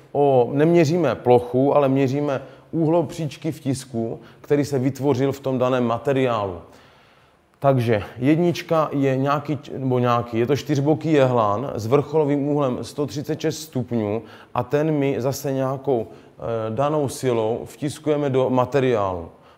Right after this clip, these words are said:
Po odlehčení a odsunutí tohoto čtyřbokého jehlanu my vidíme v materiálu takovýto vtisk a zase pomocí nějaké stupnice, délkového měřidla velmi jemného, zjišťujeme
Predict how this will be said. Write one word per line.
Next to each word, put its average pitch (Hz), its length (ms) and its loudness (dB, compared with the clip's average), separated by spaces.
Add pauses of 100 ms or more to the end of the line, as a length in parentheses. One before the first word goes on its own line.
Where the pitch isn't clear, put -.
(120)
Po 139 200 6
odlehčení 156 800 2
a - 80 -10
odsunutí 156 760 -2
tohoto 135 360 0
čtyřbokého 131 720 0
jehlanu 127 600 2 (260)
my 135 160 2
vidíme 147 600 0
v 113 140 -6
materiálu 135 1080 2 (320)
takovýto 143 560 -2
vtisk - 600 -4 (400)
a 117 280 0
zase 143 320 -2
pomocí 139 500 0
nějaké 117 320 -2
stupnice, 143 720 -2
délkového 127 520 0
měřidla 113 800 -2 (300)
velmi 123 220 2
jemného, 120 680 0 (240)
zjišťujeme 135 1000 -2